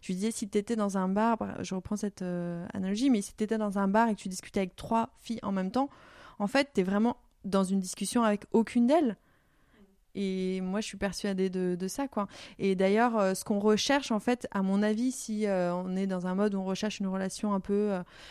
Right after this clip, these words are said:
euh, chouette, et cetera, ben ça, ça demande du temps, c'est inconfortable, ça, 'fin, ça demande plein de choses que, euh, quand on est sur une application, qu'on, qu'on veut tout, tout de suite maintenant, bah, c'est pas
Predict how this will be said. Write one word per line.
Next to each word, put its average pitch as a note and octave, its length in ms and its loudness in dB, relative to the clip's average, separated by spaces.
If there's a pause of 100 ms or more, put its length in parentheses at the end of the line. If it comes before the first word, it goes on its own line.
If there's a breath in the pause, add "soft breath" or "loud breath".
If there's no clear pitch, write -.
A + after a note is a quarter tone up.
(220 loud breath)
euh, F3 400 -6
chouette, A3 560 4
et G3 40 -8
cetera, F#3+ 500 -2 (680)
ben F#3+ 180 0
ça, G#3+ 320 2
ça A3 160 -4
demande F#3+ 260 -2
du F#3 180 -4
temps, A#3+ 520 4
c'est - 160 -2
inconfortable, G#3+ 1200 2
ça, F#3+ 240 -4
'fin, F#3+ 240 -6 (240 loud breath)
ça G3+ 160 4
demande G#3 320 6
plein A#3+ 220 4
de A#3+ 60 4
choses C#4 440 2 (360 soft breath)
que, A#3 100 0
euh, A3 420 6
quand G#3 220 -4
on G#3 60 2
est A3+ 100 2
sur A3+ 120 -4
une G3+ 120 2
application, G#3+ 640 -4
qu'on, G3 260 -4
qu'on - 160 -10
veut F3+ 140 -2
tout, C4 160 -2
tout - 140 -10
de - 40 -18
suite - 200 -10
maintenant, A#3 360 0 (120)
bah, G3+ 160 0
c'est - 180 -8
pas C4+ 120 -4